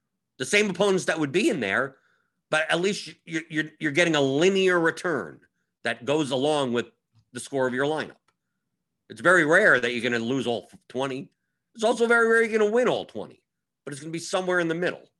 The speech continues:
So if you have a bad lineup, you could stop, still pos-, possibly beat some opponents in your head pads. So I know I stress this all the time, that if you're a cash player,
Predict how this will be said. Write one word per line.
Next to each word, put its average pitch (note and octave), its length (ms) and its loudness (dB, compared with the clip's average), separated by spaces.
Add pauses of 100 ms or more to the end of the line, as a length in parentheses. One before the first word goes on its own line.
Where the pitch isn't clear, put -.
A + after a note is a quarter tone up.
(500)
So B2+ 100 -6
if A#2+ 100 -4
you E3 60 0
have E3+ 100 -2
a C#3+ 40 -2
bad C#3+ 400 -2
lineup, E3+ 380 -2
you G3+ 60 -6
could D#4+ 120 -4
stop, A3+ 300 -6
still C4+ 200 -6
pos-, F#3 360 -6
possibly F3 400 -4
beat C#3+ 480 -12
some E3 520 -4 (140)
opponents C3+ 440 -6
in C3+ 80 -8
your C#3+ 100 -4
head F#3 180 -4
pads. - 480 -18 (920)
So - 100 -6
I C#3 100 2
know F3+ 180 4
I F#3+ 80 2
stress D#3 480 0
this - 480 -8 (100)
all C3 140 -4
the A#2+ 80 -4
time, E3 400 -2
that G2 160 -4
if - 180 -14
you're A#2+ 140 -2
a - 80 -8
cash C#3+ 380 -4
player, D#2+ 380 -10